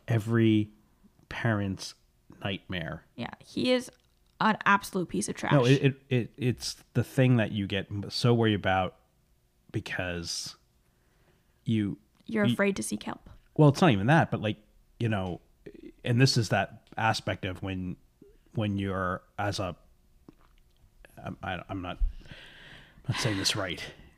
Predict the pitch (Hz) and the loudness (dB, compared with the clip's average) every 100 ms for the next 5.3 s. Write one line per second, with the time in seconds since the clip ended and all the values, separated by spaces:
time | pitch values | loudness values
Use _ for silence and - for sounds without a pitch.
0 | - 117 104 - - - _ _ _ _ | -10 -6 -6 -6 -10 -10 _ _ _ _
1 | _ _ _ _ 131 127 117 - _ - | _ _ _ _ 0 2 2 0 _ -6
2 | 127 117 110 107 110 113 110 - _ _ | -4 -2 -2 -2 -2 -2 -4 -6 _ _
3 | _ - 170 180 117 98 92 98 - - | _ 8 10 10 8 4 0 -4 -6 -4
4 | 101 240 220 254 - 117 101 101 - - | -2 -2 -6 -4 -2 0 0 -4 -6 -6
5 | 107 92 87 | -4 -4 -6